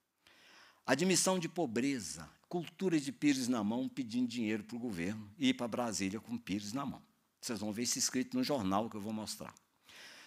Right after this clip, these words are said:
Desinteresse por criar projetos. Nenhum projeto em trinta e cinco anos.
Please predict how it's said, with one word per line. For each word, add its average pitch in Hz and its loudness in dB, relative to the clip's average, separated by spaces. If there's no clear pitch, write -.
Desinteresse 175 6
por - -6
criar 135 -2
projetos. - -12
Nenhum 151 0
projeto 101 -6
em 117 -8
trinta 110 -10
e 87 -8
cinco 110 -10
anos. - -20